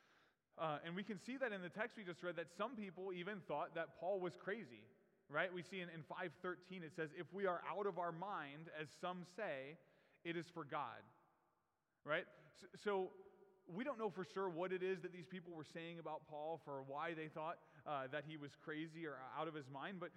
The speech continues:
uh, when you look at his life and when you look at the message that he preached, you can see why some people would start to say this. Now, let's remember this for a second. Paul, as well as any of us in here that are Christians, we believe something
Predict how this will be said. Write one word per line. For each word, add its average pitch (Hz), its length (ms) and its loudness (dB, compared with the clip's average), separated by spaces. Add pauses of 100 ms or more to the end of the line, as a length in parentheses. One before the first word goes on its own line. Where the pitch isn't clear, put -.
(180)
uh, 170 100 6
when 185 180 2
you 190 180 2
look 226 200 2
at 254 60 0
his 175 180 0
life 147 340 -2 (160)
and 175 80 -4
when 175 80 -2
you 175 140 -2
look 226 160 -2
at 196 80 -8
the 180 80 -4
message 170 480 -4
that 165 160 -2
he 165 100 -8 (160)
preached, 180 540 -8 (640)
you 185 120 -4
can 196 160 -2 (120)
see 214 140 -2
why 175 220 2 (100)
some 170 260 -4
people 151 280 -4
would 147 180 -6
start 113 320 -8
to 139 60 -12 (100)
say 180 200 -4
this. 107 240 -12 (800)
Now, 170 180 2 (380)
let's 208 240 2
remember 196 320 0
this 135 160 -4
for 143 120 -10
a - 20 -14
second. 117 320 -10 (1300)
Paul, 170 540 0
as 143 80 -4 (100)
well 170 240 4
as 156 100 0
any 180 180 -2
of 175 60 0
us 170 160 0
in 156 60 -10
here 165 200 -8
that 156 100 -4
are 131 80 -4
Christians, 120 680 -12
we 165 120 -6
believe 208 520 -8
something 139 280 -8